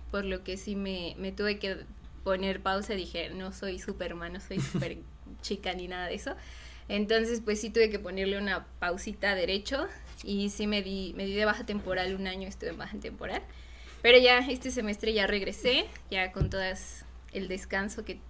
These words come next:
Speaker 1: tuve y ya con todo el ánimo para terminar esa carrera.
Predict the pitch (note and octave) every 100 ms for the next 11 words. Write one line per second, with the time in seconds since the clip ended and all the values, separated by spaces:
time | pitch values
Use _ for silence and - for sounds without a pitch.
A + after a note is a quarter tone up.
0 | - - G#3 A3 B3+ A3+ D#3+ E3+ F#3+ -
1 | - - - - - - F#3 F3+ F3 G3+
2 | G3 F#3+ E3 - - - D#3 E3 D3 -
3 | - - - -